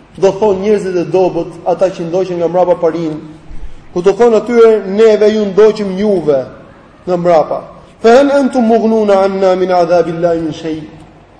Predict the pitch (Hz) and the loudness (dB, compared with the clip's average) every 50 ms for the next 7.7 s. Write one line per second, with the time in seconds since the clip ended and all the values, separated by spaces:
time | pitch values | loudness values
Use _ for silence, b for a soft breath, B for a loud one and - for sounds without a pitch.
0 | _ - _ _ - _ - _ _ _ - 226 240 254 254 247 - - 254 240 | _ -20 _ _ -20 _ -20 _ _ _ -2 0 2 2 2 0 0 -4 -4 -2
1 | 269 294 294 277 262 214 240 269 254 185 214 240 277 277 262 226 247 254 247 233 | 0 0 0 0 -2 -2 -4 -4 -4 -4 -6 -4 -4 -4 -2 2 2 2 2 2
2 | 233 240 247 220 226 240 240 254 262 247 240 240 233 233 247 262 254 247 247 247 | 2 0 0 2 2 0 0 0 -2 0 0 0 0 2 2 4 4 4 4 2
3 | 247 247 247 240 240 240 240 240 233 226 202 269 269 269 240 240 240 233 - 254 | -2 -2 0 -2 0 0 2 2 0 0 0 -2 0 0 0 -2 -2 -4 -4 0
4 | 262 254 233 240 220 208 220 220 214 208 190 190 208 - - - - - - - | 0 0 0 -2 -2 -2 -2 0 0 -2 -2 -4 -6 -8 -12 -18 -20 -20 -18 -14
5 | - B B B B B B B B - - - - - _ - _ _ - _ | -14 B B B B B B B B -8 -8 -8 -16 -20 _ -20 _ _ -20 _
6 | - - _ _ _ _ _ _ - - 214 220 214 220 208 202 214 196 185 202 | -20 -20 _ _ _ _ _ _ 0 2 4 4 4 2 2 2 2 0 2 0
7 | 208 180 196 202 190 185 185 180 180 185 180 175 170 170 | -2 0 0 -2 0 0 -2 -2 0 0 0 0 0 -2